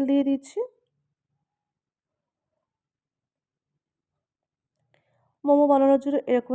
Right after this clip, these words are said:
একটা ছিদ্রযুক্ত জিনিস লাগবে, এটা হচ্ছে মোমো স্টিমার।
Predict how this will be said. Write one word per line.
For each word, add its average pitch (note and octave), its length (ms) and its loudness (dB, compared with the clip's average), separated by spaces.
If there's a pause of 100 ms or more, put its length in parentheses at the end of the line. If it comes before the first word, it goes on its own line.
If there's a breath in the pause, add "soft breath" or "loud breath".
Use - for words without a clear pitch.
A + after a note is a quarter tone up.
একটা D4 180 -12 (260)
ছিদ্রযুক্ত C4+ 600 -8 (4000)
জিনিস C4+ 340 -2 (140)
লাগবে, A#3 340 -6 (280)
এটা B3 200 -8
হচ্ছে A#3+ 200 -8 (140)
মোমো A#3+ 240 -2 (120)
স্টিমার। C4+ 420 -8